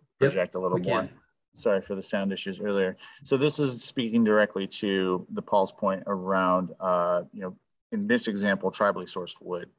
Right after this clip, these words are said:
Speaker 2: So the difference between the last diagram you saw, which was the kind of outline around the publicly owned land with the private mill directly adjacent to it, this is a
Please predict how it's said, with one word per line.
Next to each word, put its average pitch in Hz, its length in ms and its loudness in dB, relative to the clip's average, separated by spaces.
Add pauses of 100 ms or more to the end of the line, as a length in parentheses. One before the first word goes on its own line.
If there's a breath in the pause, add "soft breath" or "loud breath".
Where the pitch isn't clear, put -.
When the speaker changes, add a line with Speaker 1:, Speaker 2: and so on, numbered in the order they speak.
(420 soft breath)
Speaker 2:
So 101 400 4
the 95 120 -4
difference 113 480 0
between 107 340 -2
the 95 60 0
last 110 300 2
diagram 101 520 2
you 95 120 -10
saw, 95 340 4
which 95 320 -6
was 92 460 2
the - 100 -10
kind 98 240 -2
of 90 120 0
outline 101 600 2
around 95 560 -2 (540)
the 95 100 2
publicly 117 500 -2
owned 95 240 -2
land 92 380 -2
with 98 260 -6
the - 60 -20
private 101 400 2
mill 101 240 0
directly 98 360 -2
adjacent 95 460 -2
to 92 200 -8
it, 87 140 -6 (380 soft breath)
this 113 200 0 (100)
is 98 480 2 (120)
a 90 280 2